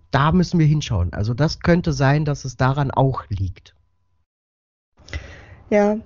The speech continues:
Speaker 2: ich glaube, erst, der erste Schritt ist überhaupt mal hinzugucken, gibt es dafür Gründe? Und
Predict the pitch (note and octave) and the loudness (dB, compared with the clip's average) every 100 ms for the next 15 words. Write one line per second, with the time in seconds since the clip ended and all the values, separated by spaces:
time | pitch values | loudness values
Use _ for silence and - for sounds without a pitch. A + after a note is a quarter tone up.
0 | - - G#3+ - - - A3+ B3+ C#4 B3 | -10 -10 -10 -14 -20 -6 -2 0 2 2
1 | A#3 C4+ - - G3 G3+ B3+ C#4+ C4+ - | -2 -4 -12 -6 -4 -2 -2 -4 -8 -4
2 | C4+ C4 A3+ G3+ G3 G#3 G3 F#3 F#3+ A3 | -4 -4 -6 -2 -2 -2 0 2 2 0
3 | - F#3 - F3+ E3 F#3+ G3 - _ _ | -4 -8 -4 -4 -2 -4 -6 -18 _ _
4 | - _ G3 - F#3 - D#3+ - D3 D3+ | -20 _ -4 -2 -6 -4 -4 -4 -6 -4
5 | D3 D3 - - _ _ - - F3+ F3 | -4 -6 -8 -18 _ _ -10 -2 0 2
6 | E3+ E3+ - | 0 -2 -8